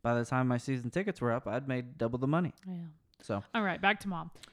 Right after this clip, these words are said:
Speaker 2: Um, so he gets caught by
Speaker 1: Back to Mom.
Speaker 2: Mal.
Speaker 1: Oh, sorry.
Speaker 2: Um, let's go to the Mall of America.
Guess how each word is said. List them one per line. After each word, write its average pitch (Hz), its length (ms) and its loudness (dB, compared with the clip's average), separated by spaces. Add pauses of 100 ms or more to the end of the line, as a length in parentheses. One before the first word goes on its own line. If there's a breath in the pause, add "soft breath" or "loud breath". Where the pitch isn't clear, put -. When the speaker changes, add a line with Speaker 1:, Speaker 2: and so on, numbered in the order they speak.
(160 loud breath)
Speaker 2:
Um, 202 320 4
so 220 120 0
he 233 140 0
gets 285 220 -2
caught 180 500 2
by 175 340 0
Speaker 1:
Back 170 200 2
to 180 60 -4
Mom. 135 380 -6 (280)
Speaker 2:
Mal. 180 760 0
Speaker 1:
Oh, 120 400 6
sorry. 110 480 -2
Speaker 2:
Um, 185 640 -6 (420)
let's 196 160 -10
go 202 140 -4
to 208 80 -4
the 214 80 -6
Mall 202 200 -4
of 220 120 -8
America. 165 680 -12